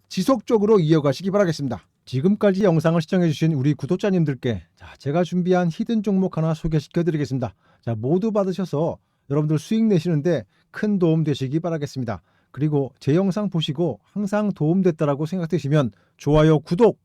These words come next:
부탁드리고요. 알림 설정 해놓으시면 제가 영상을 올려드릴 때마다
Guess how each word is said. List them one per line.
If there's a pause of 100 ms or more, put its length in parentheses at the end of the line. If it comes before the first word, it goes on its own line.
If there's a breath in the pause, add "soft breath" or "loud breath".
(120)
부탁드리고요. (340 soft breath)
알림
설정
해놓으시면 (240)
제가
영상을
올려드릴
때마다